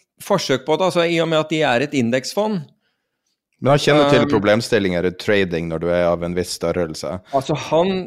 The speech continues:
Speaker 1: kjenner til pro-, problem-, alle problemstillingene ru-, rundt det, helt, helt opplagt. Altså, han vet jo, <laughs> han vet hva alfa er, det er in-, ingen tvil om det, men han vet også hvor vanskelig det er å skape alfa. Men nå er det jo ikke gitt at, det er jo ikke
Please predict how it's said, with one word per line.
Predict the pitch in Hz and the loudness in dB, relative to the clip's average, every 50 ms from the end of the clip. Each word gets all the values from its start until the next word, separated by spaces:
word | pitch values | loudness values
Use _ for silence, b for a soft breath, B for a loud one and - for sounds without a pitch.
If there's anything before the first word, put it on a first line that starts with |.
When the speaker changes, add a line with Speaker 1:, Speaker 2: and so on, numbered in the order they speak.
| - - | -10 -12
Speaker 1:
kjenner | - - 175 156 131 127 139 143 135 | -6 -2 0 0 2 0 0 -2 0
til | - 151 151 147 139 131 - - _ _ | 0 0 0 0 -2 -6 -10 -16 _ _
pro-, | - 139 98 131 139 123 | -2 0 0 0 -2 0
problem-, | 131 151 135 127 113 117 120 120 - - 143 | -2 -2 0 2 0 0 0 -4 -2 0 2
alle | 127 120 120 123 123 123 | 4 4 4 2 2 0
problemstillingene | - 131 120 110 101 101 98 - 107 101 110 110 110 110 113 117 101 | -2 -2 0 0 0 0 -2 -4 -4 -2 -2 0 2 2 2 2 2
ru-, | 101 98 - 90 113 110 | 0 -2 -2 0 0 0
rundt | 113 110 - 110 | 0 -2 -2 -2
det, | 110 117 117 113 | -2 -2 0 0
helt, | 113 110 120 117 - - - - - | 0 0 0 0 -4 -12 -20 -14 -6
helt | - 113 120 117 117 - 87 | 0 0 0 0 0 -4 -10
opplagt. | 87 - - 110 113 110 - 113 | -10 -6 -4 -4 -4 -4 -6 -8
Altså, | 113 107 117 113 | -6 -4 -2 -2
han | 113 117 113 101 | 0 0 0 -2
vet | 92 92 - - | -2 -2 -2 -2
jo, | 120 117 117 B B B B B B - 147 | -2 -2 -2 B B B B B B -4 0
<laughs> | - 160 135 - - - 156 - - - | 2 2 0 0 -4 -10 -14 -8 -4 -2
han | 135 123 143 | 0 0 0
vet | 110 120 123 - | -2 -4 -4 -2
hva | 120 110 95 92 | -2 -2 -2 -4
alfa | 87 - 120 123 127 | -4 -2 0 0 2
er, | 123 123 | 2 2
det | 120 | 0
er | 120 123 | 0 0
in-, | 123 120 110 - - 139 | -2 -4 -4 -4 -2 -2
ingen | 120 101 98 98 | -2 -2 -4 -4
tvil | - 113 110 113 123 | -4 -4 -2 -2 0
om | 120 123 | 0 0
det, | 135 139 | 0 2
men | 143 143 | 2 0
han | 151 151 | 0 0
vet | 139 139 139 | 0 0 0
også | 131 123 - - 147 | -2 -2 -2 0 0
hvor | 139 135 135 | 2 2 2
vanskelig | 147 143 123 98 85 - - - - 107 113 110 | 2 2 0 0 -4 -6 -10 -10 -6 -6 -4 -2
det | 127 123 | -2 0
er | 107 98 101 123 | 0 0 -2 -4
å | 127 - | -4 -2
skape | - 131 110 104 - 117 110 | 0 0 0 2 2 2 2
alfa. | 101 95 - - 165 170 160 B B B B B B - | 2 0 0 -2 0 0 -2 B B B B B B 0
Men | 160 156 156 | 2 2 4
nå | 160 | 4
er | 156 139 123 | 4 2 0
det | 127 | 0
jo | - | -2
ikke | 202 180 127 117 | -4 -2 -2 -2
gitt | 120 120 - - 156 151 | -4 -4 -2 -2 -2 -2
at, | 151 - _ - | -2 -4 _ -4
det | - 151 | 0 2
er | 139 131 | 2 2
jo | 131 | 2
ikke | - 185 - | 0 -4 -6